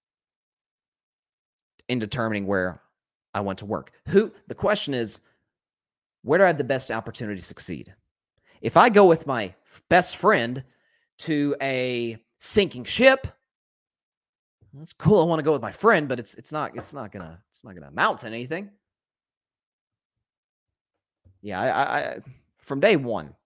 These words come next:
from day one, I never understood where Katie's thinking was. I get it. Listen, Katie is an individual who is a challenge seeker.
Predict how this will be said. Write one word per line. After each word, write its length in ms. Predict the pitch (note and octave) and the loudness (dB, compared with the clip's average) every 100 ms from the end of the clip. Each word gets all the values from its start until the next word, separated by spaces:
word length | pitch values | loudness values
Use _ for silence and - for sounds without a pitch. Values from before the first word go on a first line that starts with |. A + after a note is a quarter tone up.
| _ | _
from 140 | - C#3+ | -10 4
day 160 | F#3 | 4
one, 200 | D3+ A#2 | 4 0
I 160 | G2+ G#2+ | -2 -4
never 260 | B2 A2+ A2 | -6 -6 -8
understood 380 | F#2 - A2 | -10 -10 -8
where 100 | G2+ | -8
Katie's 320 | G2 G#2+ F#2 - | -6 -6 -6 -8
thinking 300 | F2 D#2 D#2 | -10 -12 -16
was. 260 | C2 - - _ _ _ _ _ _ _ _ _ | -18 -20 -20 _ _ _ _ _ _ _ _ _
I 100 | - | 2
get 160 | F3+ E3+ | 6 6
it. 80 | D3+ | 6
Listen, 240 | D3+ B2 | 2 -4
Katie 360 | A#2+ F3 G3+ G3 | 2 4 6 4
is 100 | E3 | 4
an 80 | E3 | 0
individual 500 | E3 D#3 D#3+ D#3 D3 | 0 0 0 0 0
who 300 | C#3 B2+ A#2+ _ _ _ | -2 -6 -10 _ _ _
is 160 | C3+ B2+ | -6 -4
a 340 | A#2+ A#2 A2 G2+ _ _ _ _ _ _ _ _ _ _ _ | -4 -4 -8 -12 _ _ _ _ _ _ _ _ _ _ _
challenge 420 | - D3+ D#3 D3 | -2 0 0 -2
seeker. 480 | - D#3+ E3 F#3+ | -2 -2 -2 -4